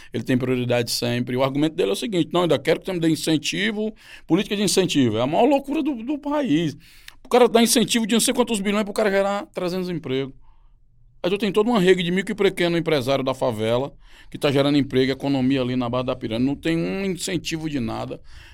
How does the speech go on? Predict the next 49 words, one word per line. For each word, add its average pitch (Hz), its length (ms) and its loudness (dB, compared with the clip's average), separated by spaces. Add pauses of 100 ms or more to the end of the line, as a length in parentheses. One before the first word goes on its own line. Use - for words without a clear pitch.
(100)
Com - 120 -14
uma 185 120 -2
porrada 165 500 0
de 165 120 0
tempo, 143 340 -2
aí 156 60 -2
tu - 40 -8
vai 165 80 0
pedir 165 200 -6
um 180 100 -2
dinheiro, 165 460 0
tu - 100 -18
tem 165 140 -4
um 151 80 -2
C - 120 -6
N 165 120 -2
P 160 140 -6
J 151 200 -4
que 151 80 -12
sobreviveu 147 400 -4
à 139 60 0
pandemia, 139 720 -4 (220)
à 143 140 -2
crise 147 300 -4
econômica, 139 600 -2
nunca 160 200 -6
pegou 135 240 -4
empréstimo, 135 440 -4
nunca - 160 -8
teve 160 200 -4
inadimplência. 151 560 -4 (240)
Aí - 80 -10
tu - 40 -16
precisa 185 160 -2
de 180 80 -4
um - 20 0
dinheiro 175 240 0
pra 175 100 -4
ampliar 170 300 -2
o 170 40 -2
negócio, 170 440 -2
o - 20 -12
cara 170 120 -4
vai 170 100 -2
te - 20 -10
dar 165 120 -2
três 165 280 -4
contos. 127 400 -8
Porra, 113 320 -4